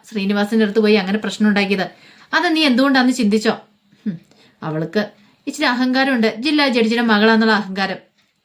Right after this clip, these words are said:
അങ്ങനെയാണ് നിനക്ക് തെറ്റി കമലെ. ഒരിക്കലും അങ്ങനെയല്ല. ഹും, അവൾ എന്നോടൊരു കാര്യം പറഞ്ഞായിരുന്നു.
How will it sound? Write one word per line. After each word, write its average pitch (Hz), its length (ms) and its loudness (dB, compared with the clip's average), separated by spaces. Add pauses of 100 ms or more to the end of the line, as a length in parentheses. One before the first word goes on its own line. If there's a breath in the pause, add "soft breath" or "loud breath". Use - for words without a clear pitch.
(140)
അങ്ങനെയാണ് 185 460 -4
നിനക്ക് 196 320 -4
തെറ്റി - 400 -2 (100)
കമലെ. 185 300 -4 (560 soft breath)
ഒരിക്കലും 285 360 0
അങ്ങനെയല്ല. 220 600 0 (460)
ഹും, - 240 -12 (500 soft breath)
അവൾ 180 180 -4
എന്നോടൊരു 190 360 0
കാര്യം 202 260 2
പറഞ്ഞായിരുന്നു. 185 420 -2